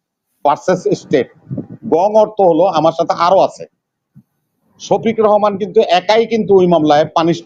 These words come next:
হয়নি, সেই মামলা আরো পাঁচজনের বিরুদ্ধে সাজা হয়েছে। শফিক রহমান আবেদন করলেই এই আবেদনটা সকলের আবেদন বলে বিবেচিত হয়,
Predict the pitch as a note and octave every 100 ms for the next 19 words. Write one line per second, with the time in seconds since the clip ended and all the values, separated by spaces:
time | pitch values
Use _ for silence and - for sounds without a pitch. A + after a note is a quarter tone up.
0 | - G#2 E2 - _ _ _ _ _ _
1 | _ _ - F3+ G3 G3 F3+ G#3+ A3+ A3
2 | G3 D#3+ F#3 F#3 E3+ D#3+ D3+ - C3+ A2+
3 | F2+ - _ _ - - - - F#3 G#3
4 | B3 A3 A3+ G3+ F#3 E3+ E3 D3 C3+ B2
5 | B2 A2+ G#2 A#2 - _ _ _ _ _
6 | _ _ _ D3+ E3 D3+ C#3 C#3+ C#3+ F3
7 | - D#3+ D#3 D3+ C3+ B2+ A#2+ A#2 G#2+ A2
8 | B2+ A2+ G#2+ - - D2+ D2+